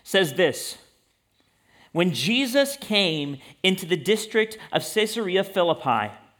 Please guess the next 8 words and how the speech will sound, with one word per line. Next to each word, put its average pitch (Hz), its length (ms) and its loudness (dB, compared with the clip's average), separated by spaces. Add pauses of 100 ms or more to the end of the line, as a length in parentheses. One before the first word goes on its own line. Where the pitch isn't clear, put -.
(280)
he - 300 -4
asked 190 320 2
his 214 160 -6
disciples, 160 920 -2 (340)
'Who 254 680 0 (180)
do 165 160 -2
people 214 540 -4
say 135 960 0